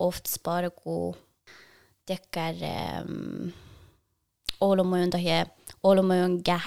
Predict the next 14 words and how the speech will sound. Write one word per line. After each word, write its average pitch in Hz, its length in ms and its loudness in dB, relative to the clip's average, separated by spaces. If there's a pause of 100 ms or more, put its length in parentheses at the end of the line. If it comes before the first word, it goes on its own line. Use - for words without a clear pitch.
(140)
äljat 190 760 2
saamelast. - 800 -4 (640)
Kun 202 180 4
mitä 196 240 2
mai 190 200 4
ferten 185 440 2
olo 180 300 4
hitan 170 440 -2
kampanjan 170 640 0 (840)
eräide 190 580 4 (260)
i 175 160 0
bäre 180 420 4
saamelastide. 180 840 -2 (1160)
Ja 190 160 4